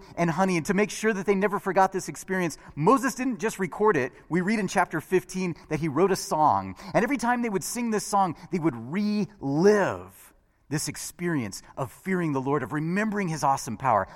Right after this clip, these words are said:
adoring him for his incredible greatness. And as long as this greatness of God was fresh in the minds of the people,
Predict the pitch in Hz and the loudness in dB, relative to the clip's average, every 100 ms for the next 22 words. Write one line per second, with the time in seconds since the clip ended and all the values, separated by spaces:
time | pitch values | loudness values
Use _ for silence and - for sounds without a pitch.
0 | - 180 147 147 220 220 190 156 135 104 | -2 0 0 0 2 2 0 -2 -4 -6
1 | - - - 160 135 135 - 175 165 135 | -8 -12 -2 -2 -2 -6 -2 -2 0 -2
2 | 127 107 92 85 - - _ _ _ _ | -2 -4 -8 -18 -20 -20 _ _ _ _
3 | _ _ _ _ _ _ _ _ _ _ | _ _ _ _ _ _ _ _ _ _
4 | _ _ - 170 165 214 247 254 190 196 | _ _ -2 0 4 8 6 6 0 -4
5 | 160 175 226 214 - 170 196 185 214 151 | 4 6 6 2 -2 2 4 6 4 0
6 | - 202 220 - 190 170 180 202 165 156 | -2 2 4 4 0 0 0 -2 -4 -8
7 | - 208 220 226 | -6 -4 0 0